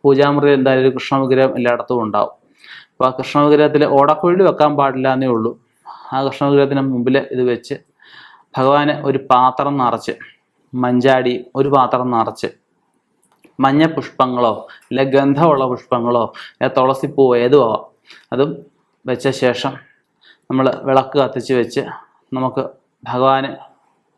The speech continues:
സൂക്തങ്ങൾ എന്തായാലും മന്ത്രങ്ങളൊക്കെ അറിയാവുന്നതൊക്കെ ജപിക്കുക. അതിനുശേഷം മുറി അടച്ച് ഇട്ടേക്കുക. പിറ്റേ ദിവസം രാവിലെ ഒന്നുകിൽ വൈകുന്നേരം നമുക്ക് സന്ധ്യാപ്രാർത്ഥന പതിവ് ഉണ്ടെങ്കിൽ സന്ധ്യയ്ക്ക് എടുത്ത് നമുക്ക്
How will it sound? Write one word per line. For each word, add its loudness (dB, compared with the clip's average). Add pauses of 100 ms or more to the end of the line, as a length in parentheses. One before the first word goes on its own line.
(300)
സൂക്തങ്ങൾ -2 (300)
എന്തായാലും -2
മന്ത്രങ്ങളൊക്കെ -2
അറിയാവുന്നതൊക്കെ -2
ജപിക്കുക. -4 (380)
അതിനുശേഷം -2 (140)
മുറി 2 (220)
അടച്ച് -6 (140)
ഇട്ടേക്കുക. -4 (580)
പിറ്റേ 0
ദിവസം 0 (1080)
രാവിലെ 2 (220)
ഒന്നുകിൽ 2 (440)
വൈകുന്നേരം 2 (100)
നമുക്ക് -2
സന്ധ്യാപ്രാർത്ഥന 0
പതിവ് 2
ഉണ്ടെങ്കിൽ -4
സന്ധ്യയ്ക്ക് 0 (240)
എടുത്ത് -4 (540)
നമുക്ക് 0